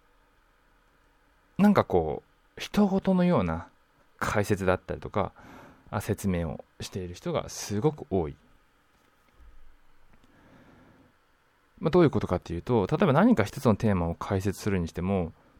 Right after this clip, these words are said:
本当になんかマニュアル通り説明するみたいな感じで、全然なんか面白くもないし、なんかどこにでも、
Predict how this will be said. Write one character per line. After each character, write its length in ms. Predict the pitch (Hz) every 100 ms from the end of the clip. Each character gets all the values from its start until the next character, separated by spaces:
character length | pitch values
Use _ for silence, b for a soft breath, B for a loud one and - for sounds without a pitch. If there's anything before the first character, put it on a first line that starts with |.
| -
本 220 | 143 226
当 80 | 226
に 80 |
な 80 | 220
ん 40 | 214
か 200 | 85 - _ _ _ -
マ 220 | 107 117
ニ 80 | 147
ュ 40 |
ア 40 | 151
ル 80 |
通 120 | 147 135
り 100 | 85
説 200 | 87 90
明 300 | 90 80 80 - 107
す 240 | - 98
る 120 | 90
み 80 | 85
た 80 | 69
い 40 |
な 60 | 67
感 220 | - 82
じ 80 | 82
で、 200 | 90 78 B B B B _
全 260 | 170 226 196
然 180 | 190 190
な 80 | 190
ん 40 |
か 200 | 95 87
面 240 | - 107 107
白 160 | 117
く 100 | -
も 100 | 85
な 120 | 82
い 60 | 80
し、 100 | 107
な 60 | 117
ん 20 |
か 80 | 87
ど 180 | -
こ 140 | 98 175
に 100 | 190
で 120 | 180
も、 240 | 180 175